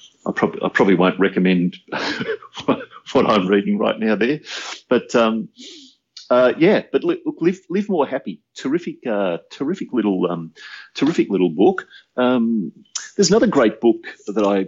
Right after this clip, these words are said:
came across relatively recently called Designing Your Life, uh, and it's subtitled How to Build a Well-Lived, Joyful Life. Uh, and that's another terrific little book that, um, that is written for,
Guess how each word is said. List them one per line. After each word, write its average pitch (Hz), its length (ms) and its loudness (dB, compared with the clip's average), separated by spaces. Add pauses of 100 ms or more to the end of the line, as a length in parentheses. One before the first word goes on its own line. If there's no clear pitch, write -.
(160)
came 117 160 0
across 98 260 -4
relatively 95 640 2
recently - 760 -2 (760)
called 101 580 0
Designing 101 640 2
Your 90 180 2
Life, 82 600 -4 (420)
uh, 92 320 0
and 107 100 -4
it's - 160 0
subtitled 95 580 -2
How 160 180 -4
to 143 80 -4
Build 107 440 4
a 95 80 -4
Well-Lived, 104 800 4 (180)
Joyful 95 640 -2 (140)
Life. - 480 -10 (500)
Uh, 92 300 -4 (200)
and 98 300 2
that's 131 200 0
another 101 320 2
terrific 101 500 -2
little 87 220 0
book - 320 -4
that, - 340 -6
um, 78 320 -8 (440)
that 104 120 2
is 90 160 4
written 101 380 6
for, 90 720 4